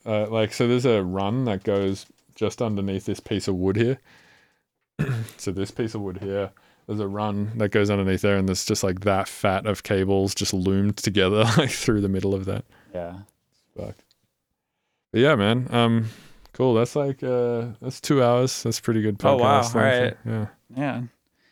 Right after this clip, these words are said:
Speaker 2: I gotta get going anyway.
Speaker 1: No worries, man. Well, I appreciate you doing the talk.
Speaker 2: Yeah, thank you for having me.
Speaker 1: Of course, yeah. This should be out, um, I guess, mm, like, five weeks,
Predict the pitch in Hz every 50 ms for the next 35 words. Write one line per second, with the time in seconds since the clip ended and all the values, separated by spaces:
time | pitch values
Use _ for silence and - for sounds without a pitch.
0 | _ _ _ _ - 110 113 113 107 101 98 98 - - 104 107 107 104 101 104
1 | 107 110 107 107 101 101 104 117 117 _ _ _ - - - 117 117 117 110 113
2 | 127 117 104 98 101 110 117 117 110 107 - 117 117 113 - 120 113 110 104 107
3 | 101 104 104 101 104 101 98 95 - - - 104 104 110 107 - - _ _ _
4 | _ - - 120 143 156 143 - 117 131 127 - 139 131 - - 131 131 127 120
5 | 147 151 143 143 127 117 117 120 117 - _ _ - - - - 110 113 104 -
6 | - 117 107 104 110 107 - - 127 127 123 120 120 120 117 107 - 110 110 110
7 | 110 110 107 107 104 104 104 104 104 110 - _ _ _ _ _ _ _ _ _
8 | _ _ _ _ _ _ _ - - 95 101 98 95 - - - - - - 110
9 | 107 - _ _ _ _ - - 95 95 92 92 92 95 92 92 92 90 90 92
10 | 95 92 90 - - - - 95 92 95 98 98 98 101 101 - - - - -
11 | -